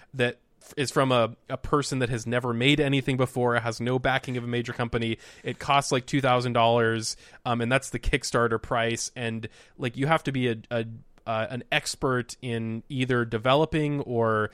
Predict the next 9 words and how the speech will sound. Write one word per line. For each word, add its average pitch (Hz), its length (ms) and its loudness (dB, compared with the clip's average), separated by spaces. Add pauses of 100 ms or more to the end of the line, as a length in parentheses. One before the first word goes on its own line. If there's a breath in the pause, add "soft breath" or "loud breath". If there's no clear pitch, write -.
(480 loud breath)
um, 107 560 -2
or 113 200 -2
approaching, 127 960 0
uh, 104 960 -4 (300)
uh, - 20 -18
uh, 110 220 -14 (320)
companies 143 480 -2
who 123 100 -2
make, 120 320 -2